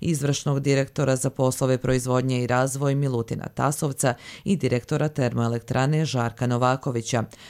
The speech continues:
Čedomir Stojanović danas je najoštrije demantovao Petrovićeve navode.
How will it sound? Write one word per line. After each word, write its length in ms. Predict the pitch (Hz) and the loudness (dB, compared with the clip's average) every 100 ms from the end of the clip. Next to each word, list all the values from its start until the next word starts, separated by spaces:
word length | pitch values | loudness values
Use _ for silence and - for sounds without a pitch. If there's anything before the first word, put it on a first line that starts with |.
| - | -6
Čedomir 420 | - 120 107 - | -2 0 -2 -4
Stojanović 680 | - - 120 120 151 156 147 | -6 -4 0 2 2 0 -2
danas 400 | 120 120 127 - | -2 0 0 0
je 80 | 156 | 0
najoštrije 760 | 151 117 131 143 - - 156 147 | 2 2 2 0 -4 -4 -2 0
demantovao 720 | 127 113 113 113 117 120 120 | 0 0 0 -2 0 0 0
Petrovićeve 760 | - 110 - 113 117 - 120 | -2 -4 -2 -4 -2 -2 0
navode. 460 | 123 123 127 120 | 2 2 0 0